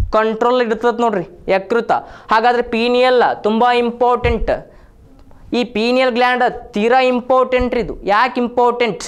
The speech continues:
ಮಾನವನ ದೇಹದಲ್ಲಿ, ಆ, ಮಾನವನ ದೇಹದಲ್ಲಿ pineal gland ಇದೆಯಲ್ಲ, ಇದು ಏನ್ ಮಾಡ್ತಪ್ಪ ಅಂತಂದ್ರ ಮೆಲಾಟೋನಿಸ್ ಅನ್ನುವಂಥ hormone ಅನ್ನ ಸ್ರವಿಕೆ ಮಾಡುತ್ತದೆ. ಮೆಲಾಟೋನಿಸ್,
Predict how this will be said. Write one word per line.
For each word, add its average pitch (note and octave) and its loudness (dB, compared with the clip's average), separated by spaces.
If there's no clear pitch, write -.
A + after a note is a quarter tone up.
ಮಾನವನ B3 2
ದೇಹದಲ್ಲಿ, B3 0
ಆ, A#3+ 2
ಮಾನವನ A#3+ 2
ದೇಹದಲ್ಲಿ A#3+ 2
pineal B3 0
gland A#3+ 0
ಇದೆಯಲ್ಲ, A3 2
ಇದು G#3 2
ಏನ್ B3 2
ಮಾಡ್ತಪ್ಪ B3 0
ಅಂತಂದ್ರ A#3+ 2
ಮೆಲಾಟೋನಿಸ್ B3 2
ಅನ್ನುವಂಥ B3 2
hormone A#3+ 4
ಅನ್ನ B3 2
ಸ್ರವಿಕೆ A#3+ 2
ಮಾಡುತ್ತದೆ. A#3+ 2
ಮೆಲಾಟೋನಿಸ್, A#3 2